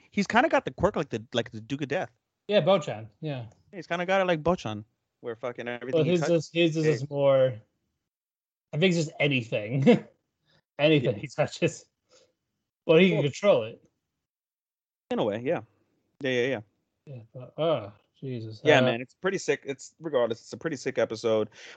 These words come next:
Speaker 1: We get more backstory, um, with, uh, like I s-, like you mentioned, like, his childhood and how fucked up it is, and how All for One manipulated him. Um, we see, uh,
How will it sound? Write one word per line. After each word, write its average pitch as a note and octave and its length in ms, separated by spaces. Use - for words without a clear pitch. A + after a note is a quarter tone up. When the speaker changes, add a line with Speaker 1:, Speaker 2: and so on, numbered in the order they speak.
Speaker 1:
We B2+ 80
get C3+ 140
more C3 160
backstory, A2+ 1000
um, G#2 480
with, A2 280
uh, A2 160
like G#2+ 160
I G#2+ 40
s-, G#2+ 140
like G#2+ 160
you G#2+ 200
mentioned, G#2 340
like, F#2+ 140
his A2 140
childhood G#2+ 380
and A2 100
how G#2+ 100
fucked G#2+ 240
up A2+ 120
it G#2 100
is, G2 280
and G2+ 100
how G2 160
All G2+ 120
for G#2 140
One G#2 180
manipulated G2 560
him. G2+ 300
Um, F#2+ 680
we G#2 140
see, G#2+ 720
uh, G2 380